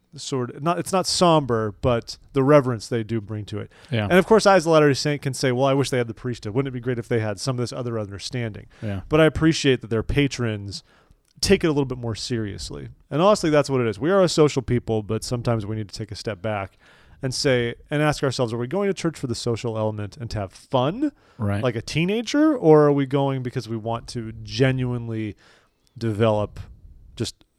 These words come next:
Speaker 1: a stronger spiritual side and a stronger relationship with the Lord, which
Speaker 2: Yeah.
Speaker 1: doesn't come easy. It takes time, and nobody's perfect. I'm, I'm, I'm not casting the stones here. I mean,
Speaker 2: No,
Speaker 1: I'm,
Speaker 2: yeah.
Speaker 1: I'm, but
Speaker 2: I mean, it's, it's a tough thing to do, and especially because unlike those other churches,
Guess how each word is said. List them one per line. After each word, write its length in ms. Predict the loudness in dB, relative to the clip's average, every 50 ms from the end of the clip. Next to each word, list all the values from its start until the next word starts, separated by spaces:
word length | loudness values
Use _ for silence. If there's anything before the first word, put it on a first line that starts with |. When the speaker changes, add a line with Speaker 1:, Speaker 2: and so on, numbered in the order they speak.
| _ -8
Speaker 1:
a 60 | -6
stronger 500 | -6 -2 4 6 6 6 6 4 0 -2
spiritual 720 | -2 -4 -6 -4 -2 0 0 -2 -4 -4 -4 -2 -2 -2 -2
side 560 | -4 -2 2 4 4 6 4 4 2 0 -2
and 100 | -4 -6
a 40 | -8
stronger 320 | -8 -6 -6 -6 -4 -4
relationship 540 | -6 -6 -8 -8 -10 -12 -12 -12 -12 -12 -10 -10
with 100 | -12 -10
the 80 | -10 -10
Lord, 340 | -10 -10 -10 -12 -12 -14 -4 0
which 140 | 0 2 10
Speaker 2:
Yeah. 60 | 10
Speaker 1:
doesn't 180 | 10 10 8 2
come 220 | 0 0 0 0
easy. 300 | 0 0 0 0 0 -2
It 100 | -6 -6
takes 220 | -4 -6 -6 -6 -8
time, 340 | -10 -6 -4 -4 -4 -4 -4
and 80 | -4
nobody's 260 | -4 -2 0 0 -2
perfect. 460 | -2 -2 -6 -6 -6 -6 -10 -8 -4 -4
I'm, 240 | -4 -4 -6 -10 -14 -20 -20 -20 _ _
I'm, 300 | 0 0 0 0 0 -4 _ _ _ _ _ _ -6
I'm 160 | -2 -2 0
not 180 | 0 0 -2 2
casting 320 | 4 2 2 4 0 -4
the 60 | -4 -4
stones 340 | 0 0 0 0 -2 -6
here. 200 | -6 -6 -6 -6
I 60 | -8 -8
mean, 140 | -4 4
Speaker 2:
No, 200 | 6 8 8 8
Speaker 1:
I'm, 80 | 6 4
Speaker 2:
yeah. 220 | 4 4 4 2
Speaker 1:
I'm, 60 | 0 0
but 100 | 2 2
Speaker 2:
I 100 | 4 4
mean, 160 | 4 4 2
it's, 260 | 2 -2 -4 -8 -8
it's 220 | -8 -8 -6 -6
a 40 | -8
tough 200 | -2 0 -2 0
thing 120 | 0 -4 -4
to 80 | 0
do, 180 | 0 0 0 2
and 80 | 0
especially 360 | -4 -4 -4 -4 -4 -2 -4 -4
because 300 | -4 -2 -4 -4 -4 -4
unlike 340 | -4 -4 -2 -2 -2 -2
those 160 | -2 -4 -4 -2
other 140 | -4 -4 -6
churches, 520 | -4 -6 -6 -6 -4 -6 -6 -6 -6 -8